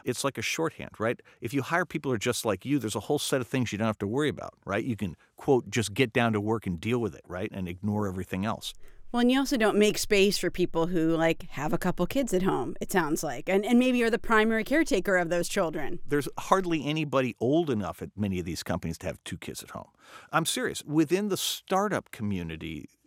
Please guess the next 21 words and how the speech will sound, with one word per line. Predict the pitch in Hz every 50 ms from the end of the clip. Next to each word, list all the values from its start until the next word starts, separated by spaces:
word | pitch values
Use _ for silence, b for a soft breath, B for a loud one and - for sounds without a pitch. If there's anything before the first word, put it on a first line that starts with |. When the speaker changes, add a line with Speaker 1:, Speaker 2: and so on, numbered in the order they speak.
| _ -
Speaker 1:
the | 107 101 98 110 113
notion | 113 117 120 131 147 165 170 - - 120
of | 101
having | - 98 107 117 101
somebody | - - - 113 107 107 92 90 90 - -
over | 110 110 110
the | 98 98 87 85
age | 92 92 -
of | 80
thirty | - - - - 120 143 147 98 69 73 87 - b b b b b b b b -
wouldn't | 107 107 120 131 131 120
occur | 107 - - - - - 151 151 139 110
to | - 98
the | 87 85 82
vast | 95 90 82 82 - -
majority | 85 92 - - 92 95 92 85 85 76
of | 71 - -
the | 71 80
entrepreneurs. | 73 71 - - - - - 90 104 107 - - - -
And | - -
so | - - 98 85